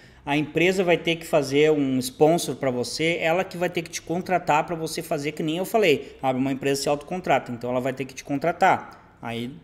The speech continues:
tudo bem, mas você não vai conseguir, entrando em contato com empresas daqui, alguém te, que te contrata, a menos que seja uma multinacional que tá transferindo você pra cá, o que tem bastante, tem várias empresas multinacionais que estão aqui,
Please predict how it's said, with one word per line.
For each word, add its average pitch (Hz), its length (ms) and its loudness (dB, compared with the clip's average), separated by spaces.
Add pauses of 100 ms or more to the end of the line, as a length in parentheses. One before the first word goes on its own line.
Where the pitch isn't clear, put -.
(220)
tudo 165 160 -4
bem, 170 260 6 (340)
mas 143 220 4
você 147 280 0
não 180 200 2
vai 208 160 8
conseguir, 165 760 0
entrando 139 360 0
em 180 40 -6
contato 165 520 2
com 160 80 0
empresas 156 500 4
daqui, 143 340 -2
alguém 165 300 4
te, - 160 -10 (260)
que 156 120 -2
te - 120 -10
contrata, 170 520 4
a - 20 -2
menos 170 220 -2
que - 80 -12
seja 170 280 -2
uma 170 360 0 (280)
multinacional 196 840 2
que - 80 -10
tá 185 80 -2
transferindo 185 720 -2
você 170 260 -2
pra 170 160 0
cá, 127 340 0
o 135 120 -4
que - 120 -8
tem 214 300 4
bastante, 226 560 2 (460)
tem 147 100 2
várias 151 320 2
empresas 160 340 2
multinacionais 156 720 0
que - 100 -12
estão 175 260 -2
aqui, 226 480 0